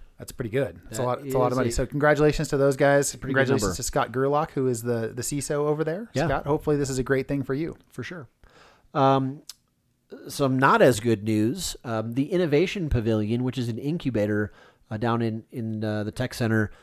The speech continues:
Speaker 2: you know, they had hosted some meetings, uh, I think for I S S A in the past. But anyway, they're, they're a place where,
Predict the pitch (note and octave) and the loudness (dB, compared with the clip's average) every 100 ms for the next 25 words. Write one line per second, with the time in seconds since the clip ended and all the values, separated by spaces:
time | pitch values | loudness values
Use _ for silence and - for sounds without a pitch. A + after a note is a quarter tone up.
0 | - - - - - - C#3+ E3 C3 D3+ | -20 -20 -20 -20 2 8 10 12 12 12
1 | D3 D3 A#2+ B2 A#2 C3+ D3 C3+ C3 - | 10 8 4 2 4 4 4 4 0 -2
2 | - B2 A#2 A2+ G#2+ - C#3+ C#3 C#3 B2 | -2 2 4 4 0 2 2 4 -2 0
3 | B2 A#2+ C#3 C3 B2+ A#2 B2 A2+ D3 D3 | 0 -2 -2 0 6 6 6 2 6 8
4 | B2 C3 D#3 D3+ - C#3+ B2+ C3 B2+ A#2+ | 8 6 4 2 2 2 2 2 4 2
5 | A2+ | 0